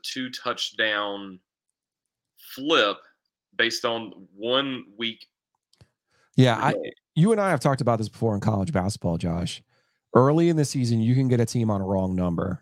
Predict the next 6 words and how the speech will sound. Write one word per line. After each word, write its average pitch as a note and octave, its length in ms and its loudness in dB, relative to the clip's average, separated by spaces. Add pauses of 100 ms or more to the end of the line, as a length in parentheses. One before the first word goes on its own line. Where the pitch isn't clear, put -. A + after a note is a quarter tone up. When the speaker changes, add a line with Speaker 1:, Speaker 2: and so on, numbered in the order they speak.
(160)
Speaker 1:
Yeah. A2 80 2
Speaker 2:
Obviously, A2+ 360 0 (100)
Colorado, A2 600 2
a F2+ 140 -2
one-win A2 560 2
team G2+ 440 0